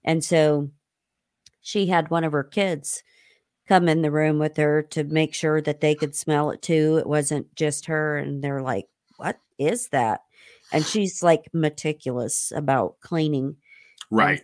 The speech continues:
Speaker 1: stuff, and so they just literally prayed as a family, like, r-, really, like, long-term prayed about this and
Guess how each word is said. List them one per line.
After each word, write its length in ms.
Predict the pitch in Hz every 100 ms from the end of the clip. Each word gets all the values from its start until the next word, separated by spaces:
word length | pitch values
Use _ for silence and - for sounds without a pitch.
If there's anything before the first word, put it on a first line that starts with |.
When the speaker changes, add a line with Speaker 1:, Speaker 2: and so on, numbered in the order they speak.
| -
Speaker 1:
stuff, 220 | 151 135 -
and 220 | 160 151 143
so 600 | 180 160 151 147 147 147 _ _ _ _ _
they 280 | 165 170 185
just 260 | 202 180 -
literally 640 | 160 165 165 175 160 147
prayed 720 | 135 - - 160 160 139 135 -
as 220 | - 147 147
a 60 |
family, 760 | 131 143 135 139 156 175 190 202 _ _ _ _ _ _ _ _
like, 340 | 139 156 143 330
r-, 140 | 104 - _ _ -
really, 800 | 160 156 160 165 180 165 160 143
like, 340 | 143 143 143 _ 147
long-term 1160 | 147 147 151 151 151 143 160 156 151 143 135 - _
prayed 480 | - 160 160 139 120 -
about 440 | 139 135 131 127 -
this 460 | 110 82 - - - - _ -
and 200 | 147